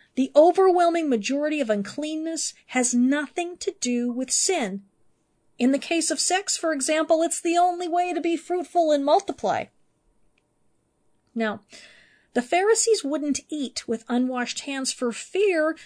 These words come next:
that they'd come into contact with some mystery uncleanness out and about, and especially in the marketplace. But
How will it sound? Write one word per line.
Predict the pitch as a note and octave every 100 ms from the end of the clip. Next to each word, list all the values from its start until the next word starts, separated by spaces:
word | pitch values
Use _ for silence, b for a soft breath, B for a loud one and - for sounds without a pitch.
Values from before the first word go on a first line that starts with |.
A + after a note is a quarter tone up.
| B
that | D4 D#4+
they'd | E4 -
come | - E4
into | E4+ F4+
contact | - - D#4+ E4 - D4 D4
with | D#4
some | D4+ D4+ C#4 F3+
mystery | F#3+ A3 - C#4 C#4+
uncleanness | C#4+ C#4+ G3+ A3 A#3 A3+ A#3+ - - B B B
out | B3 D4+ -
and | C#4+
about, | A#3+ A3 A3+
and | A#3 A3+
especially | - - - G#3+ A3+ - G#3 F#3
in | F#3
the |
marketplace. | G3 F#3+ - - - - - - _ _ B B B B B B _ _ _
But | C4 D4+ D4+